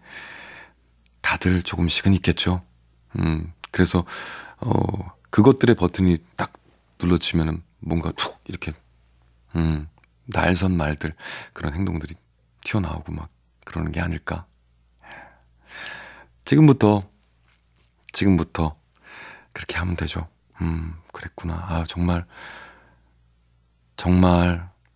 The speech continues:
덕분입니다. 정말 수고하셨어요. 음, 힘들었죠. 이렇게 진심으로 위로해 줄 수 있는 그런 사람, 음,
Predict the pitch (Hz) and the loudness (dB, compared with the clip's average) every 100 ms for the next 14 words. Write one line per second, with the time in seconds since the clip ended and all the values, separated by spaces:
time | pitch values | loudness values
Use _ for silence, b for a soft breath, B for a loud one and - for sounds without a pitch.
0 | _ - 80 - 90 82 82 80 82 80 | _ -16 -10 0 2 2 2 0 -2 -4
1 | _ b b b - 78 80 78 82 _ | _ b b b -6 -2 -2 -6 -10 _
2 | _ _ _ - - 95 85 87 - 80 | _ _ _ -10 2 4 4 0 0 0
3 | 82 82 _ _ _ _ _ _ - 90 | -2 -6 _ _ _ _ _ _ -2 2
4 | 87 85 104 104 98 - - 90 87 - | 2 2 2 4 4 2 2 2 0 -6
5 | B B B B 85 - 82 78 80 - | B B B B -10 -6 -4 -4 -6 2
6 | 98 90 90 82 82 80 B B B 90 | 4 6 4 2 0 -4 B B B 2
7 | 90 85 82 - 80 73 76 73 _ _ | 4 4 2 -2 -2 -4 -6 -12 _ _
8 | _ _ _ _ _ _ _ _ _ _ | _ _ _ _ _ _ _ _ _ _
9 | _ - - 85 80 82 78 - _ _ | _ -12 -4 -2 -2 -4 -6 -12 _ _
10 | _ _ _ _ _ 80 | _ _ _ _ _ -12